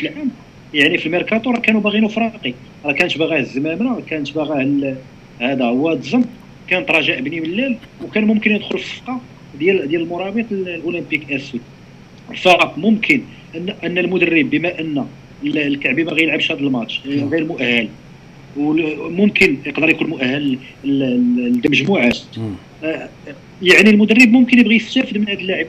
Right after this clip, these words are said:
Speaker 1: انه يبقى في الفريق، لان ما نساوش العام اللي فات راه حتى تصور مع واتسون مشى، وكان، وكان الناصري انه كان في الاخر فاش رد اللعاب و-، وناضت هذيك لا بوليميك كامله، راه قال لهم الناصري انه راه كان واعد واتسون انه يصيفط لهم اللعاب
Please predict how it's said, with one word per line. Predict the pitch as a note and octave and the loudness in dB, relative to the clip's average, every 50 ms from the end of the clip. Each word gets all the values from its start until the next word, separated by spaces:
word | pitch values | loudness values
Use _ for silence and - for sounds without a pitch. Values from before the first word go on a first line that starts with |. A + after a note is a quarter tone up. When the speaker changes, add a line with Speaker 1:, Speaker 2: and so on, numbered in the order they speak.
| - | -6
Speaker 1:
انه | F3 F3 F3 D#3+ | -8 -6 -4 -2
يبقى | - - - - - - G#3 G3 | -2 -2 -4 -6 -10 -12 -12 -10
في | - | -10
الفريق، | C#3 - - E3 F#3+ B3 D#4+ D#4+ - - - - - - - | -10 -8 -6 -4 -4 -4 -6 -6 -10 -16 -20 -20 -20 -8 -4
لان | F3+ G3 G#3 G#3+ A3 G#3+ G#3 - | 0 2 4 6 6 4 2 0
ما | F#3+ G3+ | 0 2
نساوش | G#3+ G#3 G#3+ - C#4+ A3+ - | 2 2 2 2 0 0 0
العام | - - G#3 | 0 0 2
اللي | G3+ A3 G#3+ | 2 2 2
فات | - C#4+ C#4 | 0 -2 -4
راه | A#3+ - | -4 -6
حتى | - - - C#4 | -6 -6 -6 -8
تصور | - - - G#3 G3+ F#3+ F#3+ F3 | -8 -6 -4 -2 0 0 -2 -2
مع | D3 D#3 | -2 -4
واتسون | E3+ E3 E3+ E3 - - - B3+ C#4+ - - - - - - - - - | -4 -2 -2 -4 -4 -4 -4 -6 -6 -6 -10 -18 -20 -20 -20 -20 -12 -10
مشى، | - - - - - D#4+ D#4+ - - - - - - - | -6 -2 0 0 0 -2 -4 -6 -12 -20 -20 -16 -12 -10
وكان، | E4 - - B3 C#4+ C4+ - - - | -8 2 4 6 6 6 4 0 -4
وكان | - - - G#3+ A3+ A3 G#3 | -8 -4 0 2 2 2 2
الناصري | - D#3 F3 F3+ G3 G3 F#3+ - G3+ G#3+ - - | 0 -2 -4 -4 -4 -4 -2 -2 0 0 0 -2
انه | G3+ G3 G3 G3 F#3+ - - - - - - - - - - - | -2 -2 -2 -2 -4 -6 -8 -14 -18 -20 -20 -20 -20 -20 -6 -2
كان | - G3 F3+ | 0 0 0
في | - - | 2 2
الاخر | F#3 F#3+ - - F3 | 0 2 2 0 -2
فاش | - - D#3 - | -2 -2 -2 -2
رد | E3 D3+ B2+ - | -2 -4 -4 -2
اللعاب | C#3 C#3+ C3 - C#3+ D#3+ E3 D3 D3 | -2 0 0 0 0 -2 -2 -2 -4
و-، | D3+ D3 - - - - - - | -6 -8 -10 -14 -18 -18 -6 -2
وناضت | B3+ A3+ A3+ F#3+ - - | 0 0 2 0 0 -2
هذيك | F3+ F3 - | -2 0 -2
لا | F#3 | -2
بوليميك | F3 F3+ - F3 F3+ F3 F3 E3+ | -2 -2 -2 -2 -2 -2 -2 -4
كامله، | - C4 C#4+ C4+ C4 A#3 A3 F3 | -4 -2 0 0 0 0 0 -2
راه | F#3 F#3+ | -4 0
قال | F3 G3+ A3 | 2 4 4
لهم | A#3 A3 G3+ | 4 4 2
الناصري | G3 G3 G3 F3 - G3 G3+ G3+ | 0 -2 -4 -2 -2 0 0 0
انه | G3 - - - F#3+ G3+ A3+ D4 C#4 - - - - - - | -2 -6 -10 -14 -12 -12 -12 -12 -14 -14 -18 -20 -20 -10 -6
راه | - - | -6 -2
كان | - G#3 G#3+ G#3 | 0 2 2 4
واعد | G3+ A3 G#3 D3 D#3 E3+ | 4 4 4 2 0 0
واتسون | F#3 G3 F#3 D3 C3+ D#3 E3 - E3 | -2 -2 -2 -4 -6 -8 -10 -8 -10
انه | F3 F3+ F3 E3+ F3 F3 - - - - - - - | -8 -6 -4 -4 -4 -4 -6 -12 -20 -20 -16 -12 -10
يصيفط | D3 - - A#3 A#3+ A3+ - A3 | -8 -2 -2 -2 -2 -2 -2 -4
لهم | G#3 G3+ | -2 -2
اللعاب | F3+ D#3 C3+ E3 E3+ | -2 0 0 0 -2